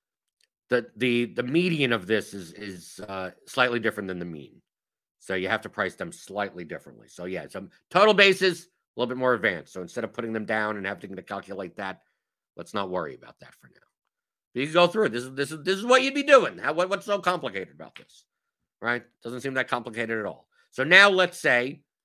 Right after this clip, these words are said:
we have our, we have our, we have our bets, right? We have our, here are the, here are the most plus E V things that we could find.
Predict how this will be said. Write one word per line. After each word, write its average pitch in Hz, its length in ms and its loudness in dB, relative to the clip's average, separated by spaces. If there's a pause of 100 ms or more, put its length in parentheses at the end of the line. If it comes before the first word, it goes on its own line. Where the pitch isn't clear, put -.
(180)
we 113 80 -6
have 135 240 4
our, 120 240 2
we 113 100 -6
have 123 240 0
our, 110 340 -2
we 101 80 -12
have 110 160 -4
our 104 60 -4
bets, - 520 -18 (100)
right? 95 160 -8
We - 80 -8
have 101 160 -6
our, 92 180 -6 (220)
here 311 140 -4
are - 40 -2
the, 160 200 2 (120)
here 190 100 0
are 185 40 0
the 170 160 -2 (120)
most 143 280 -2
plus 160 280 -2
E 151 120 -8
V 139 160 -10
things 120 300 -8
that 107 120 -8
we 104 80 -12
could 92 140 -16
find. - 320 -16